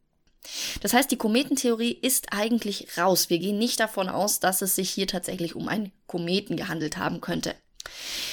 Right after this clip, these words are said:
Ja, es gibt natürlich noch die Supernova-Theorie, ist natürlich eine ganz tolle Erklärung erstmal.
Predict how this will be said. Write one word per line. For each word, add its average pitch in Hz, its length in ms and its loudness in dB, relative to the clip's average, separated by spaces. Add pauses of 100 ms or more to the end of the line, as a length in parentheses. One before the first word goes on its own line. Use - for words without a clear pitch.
(160)
Ja, 208 80 6
es - 140 4
gibt 277 120 4
natürlich 262 360 6
noch 240 180 6
die 214 360 4
Supernova-Theorie, 240 1500 6
ist - 220 2
natürlich 180 400 -2
eine 175 80 -4
ganz 170 300 -2
tolle 180 260 4
Erklärung 196 560 2
erstmal. 254 500 2